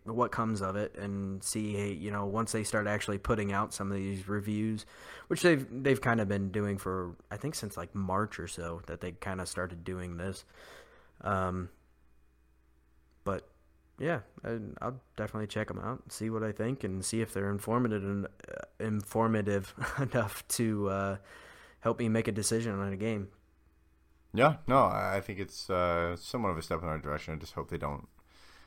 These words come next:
Speaker 2: you know,
Speaker 1: Right.
Speaker 2: blend, like we said, blend those, um,
Speaker 1: Don't take it to the other side of the spectrum.
Speaker 2: Yeah, just don't. That's like running away with it in another way. Um,
Speaker 1: Right.
Speaker 2: no, it'd be interesting.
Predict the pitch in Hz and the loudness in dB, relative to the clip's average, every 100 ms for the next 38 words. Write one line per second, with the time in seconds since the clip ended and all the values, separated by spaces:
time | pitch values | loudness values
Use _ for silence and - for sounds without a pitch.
0 | - - 78 73 - - - 76 65 - | -14 -4 -2 -2 -4 -10 -6 -4 -4 -6
1 | 78 80 - 73 71 76 76 69 73 69 | -8 -6 -4 -4 -4 -2 -2 -2 -2 -4
2 | - 67 67 67 65 73 - 113 113 - | -6 -2 -2 -2 -4 -4 0 2 0 -2
3 | 110 101 - 98 95 95 90 - 95 87 | -4 -4 -4 -4 -2 -2 -2 -4 -4 -4
4 | 85 - 85 85 - 90 - - - - | -8 -8 -8 -8 -12 -14 -18 -20 -20 -16
5 | 120 113 95 78 71 76 - - 90 - | -2 2 4 4 2 -4 -10 -12 -10 -10
6 | - 85 78 - - 78 - 80 - - | -6 -4 -4 -10 -14 -12 -8 -8 -8 -4
7 | 85 80 71 71 71 76 62 69 67 65 | -2 0 -2 -4 -4 -6 -6 -8 -8 -8
8 | 64 60 62 - - - 78 78 73 67 | -8 -8 -10 -14 -18 -8 -2 0 0 -2
9 | - - - - - - - - - - | -6 -10 -14 -16 -18 -20 -20 -20 -6 4
10 | 120 85 98 101 87 78 | 4 4 0 -2 -4 -6